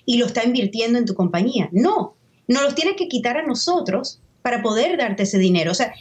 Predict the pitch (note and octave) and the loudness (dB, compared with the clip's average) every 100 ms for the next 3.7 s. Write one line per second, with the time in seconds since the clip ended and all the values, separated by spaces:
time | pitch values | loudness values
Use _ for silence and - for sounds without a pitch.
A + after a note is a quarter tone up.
0 | - - C#4+ C#4+ C#4+ D4+ G4+ F#4+ G#3 - | -16 -2 -2 0 -2 0 0 0 -2 -6
1 | _ _ _ _ _ _ _ - B3 C#4+ | _ _ _ _ _ _ _ 2 4 6
2 | A4 F#4+ G4 F#4 E4 D#4+ E4 E4+ E4+ - | 4 4 4 4 4 2 2 2 -2 -2
3 | B3+ B3+ D4+ F4 E4+ - | -2 0 0 0 -2 -6